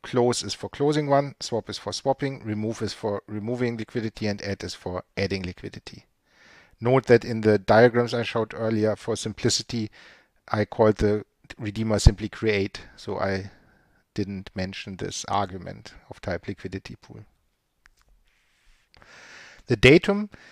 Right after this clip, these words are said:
is a bit more complex than we have seen before, so it's not just a simple integer or similarly simple type. It's, uh, of type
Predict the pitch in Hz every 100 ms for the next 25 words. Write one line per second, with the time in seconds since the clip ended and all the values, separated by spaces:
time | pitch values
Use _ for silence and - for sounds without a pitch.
0 | - _ - 135 127 123 123 123 - 131
1 | - - 120 - - 117 113 113 107 -
2 | 117 104 - 123 147 - - - 117 113
3 | 117 - 110 - 117 113 113 143 147 139
4 | 139 135 107 107 104 - - 123 127 127
5 | 123 127 - - 131 - 123 - 127 -
6 | _ - - - - - 117 - - 101
7 | 101 101 _ _ _ - - 104 -